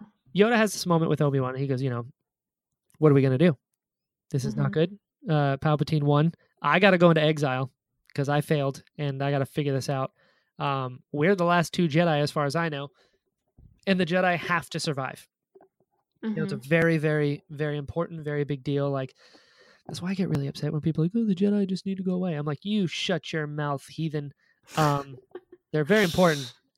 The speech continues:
Speaker 2: Mm.
Speaker 1: Anyway, without the Jedi, you get an empire. So, uh, so he's like, "All right, we gotta get going. Um, also, what are we gonna do with the babies?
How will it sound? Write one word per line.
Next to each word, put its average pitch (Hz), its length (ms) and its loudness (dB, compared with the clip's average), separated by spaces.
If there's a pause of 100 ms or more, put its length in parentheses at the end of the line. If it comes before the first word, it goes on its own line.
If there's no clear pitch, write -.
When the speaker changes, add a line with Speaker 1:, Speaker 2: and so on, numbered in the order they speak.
Speaker 2:
Mm. 302 380 -8
Speaker 1:
Anyway, 190 800 0
without 170 220 0
the 196 80 -8
Jedi, 175 240 -2
you 147 60 -6
get 139 140 -8
an 135 100 -10
empire. 135 300 -12 (280)
So, 262 220 6 (360)
uh, 233 240 4 (540)
so 277 280 2
he's 196 160 4
like, 220 120 4
"All 226 60 6
right, 214 120 8
we 165 60 2
gotta 190 140 6
get 170 120 -4
going. 151 220 0 (360)
Um, 165 320 0
also, 180 640 4 (920)
what 170 100 -6
are 175 40 -2
we 175 60 -4
gonna 170 100 -2
do 165 60 2
with 151 100 2
the 135 40 -8
babies? 123 360 -6